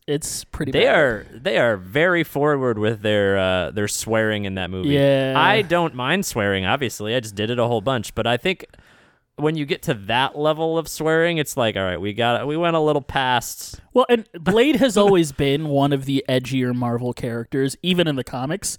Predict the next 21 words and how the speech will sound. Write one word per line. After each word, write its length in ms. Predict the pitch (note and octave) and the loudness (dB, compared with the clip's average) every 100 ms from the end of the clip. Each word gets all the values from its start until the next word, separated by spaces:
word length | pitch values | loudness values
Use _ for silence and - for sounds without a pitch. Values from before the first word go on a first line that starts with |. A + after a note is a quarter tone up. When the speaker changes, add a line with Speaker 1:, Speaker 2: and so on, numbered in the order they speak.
| - | -6
Speaker 2:
Yeah. 160 | A2+ G#2+ | -2 -2
Speaker 1:
So 80 | G2+ - | -2 2
it'll 200 | G3 G#3+ | 2 4
be 100 | A3 | 4
really 300 | G3+ G3 F#3 | 4 4 2
interesting 560 | E3 E3 D3+ - D3 | 2 0 -2 0 0
to 80 | C3+ | 0
see. 500 | - D3+ C#3 C3+ C3 | -2 0 0 0 -2
Be 180 | - D#3 | -2 0
re-, 220 | D3+ D3 | 0 2
that's 320 | F#3 C#4+ - - | 2 2 -2 0
actually, 360 | C4+ - A#3+ | 0 2 0
maybe 180 | G#3 C4 | 2 4
that's 240 | A#3 B3 | 4 4
the 60 | A3+ | 2
one 80 | G#3+ | 2
that 100 | F#3 | 2
I'm 220 | F3+ F3+ | 0 2
looking 200 | E3+ D#3 | 0 -2
forward 300 | C#3+ B2+ A2+ | -4 -4 -4
to, 180 | - F2+ | -8 -10